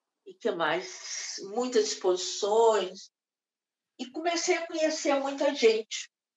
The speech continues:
Por um acaso, Nova York não é Nova York. Nova York era uma cidade pequena na época, né? Só era Manhattan. O Brooklyn, Bronx,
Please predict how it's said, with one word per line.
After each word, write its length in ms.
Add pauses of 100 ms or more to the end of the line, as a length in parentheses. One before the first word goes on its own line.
(1500)
Por 120
um 80
acaso, 720
Nova 240
York 640 (120)
não 80
é 220
Nova 280
York. 300 (300)
Nova 300
York 180
era 140
uma 100
cidade 400
pequena 640
na 220
época, 440 (120)
né? 100 (840)
Só 220
era 220
Manhattan. 760 (500)
O 100
Brooklyn, 920
Bronx, 600